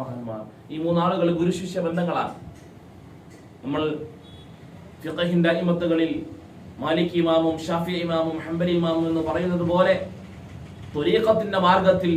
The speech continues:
തുല്യതയില്ലാത്ത വലിയ ഒരു വി-, വലിയതാകുന്ന സ്ഥാനം അലങ്കരിക്കുന്ന ആളുകളാണ് മഹാനാകുന്ന സരിയു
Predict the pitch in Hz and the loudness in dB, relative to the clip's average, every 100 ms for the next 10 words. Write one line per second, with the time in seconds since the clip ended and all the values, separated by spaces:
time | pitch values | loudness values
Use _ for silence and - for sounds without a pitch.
0 | 165 165 185 180 175 170 165 160 160 151 | 2 0 0 0 2 4 4 4 2 0
1 | 160 165 170 165 156 156 156 160 160 160 | 2 4 4 4 4 2 0 0 0 -2
2 | 160 175 170 165 165 160 156 - 151 175 | 0 2 2 4 4 2 -4 -6 -4 -2
3 | 165 160 156 156 156 147 160 156 147 143 | -2 -2 -4 -6 -6 -4 -2 -2 -2 -4
4 | 135 135 - - - - 127 156 160 160 | -6 -8 -16 -18 -16 -10 -4 -2 0 0
5 | 160 156 139 117 - - - - 127 165 | -2 -4 -6 -8 -14 -20 -18 -10 -2 0